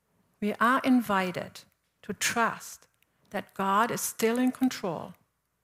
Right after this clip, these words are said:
and, more importantly, with us. So going to sleep every evening, intentionally putting the new day,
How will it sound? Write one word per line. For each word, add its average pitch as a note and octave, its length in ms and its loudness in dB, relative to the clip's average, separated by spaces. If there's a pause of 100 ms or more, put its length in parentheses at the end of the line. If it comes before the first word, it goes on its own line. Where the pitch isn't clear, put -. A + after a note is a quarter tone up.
(140)
and, G3 160 4
more A3 220 2
importantly, F3 800 -4 (500)
with G3 240 -4
us. - 420 -14 (2000)
So C4+ 160 -2
going B3 360 0
to F4 100 -2
sleep C4 440 0 (220)
every G#3+ 280 0
evening, G3 560 -2 (580)
intentionally G#3 1040 0 (640)
putting C4 320 4
the A3 80 4
new B3+ 280 6
day, G#3 500 -2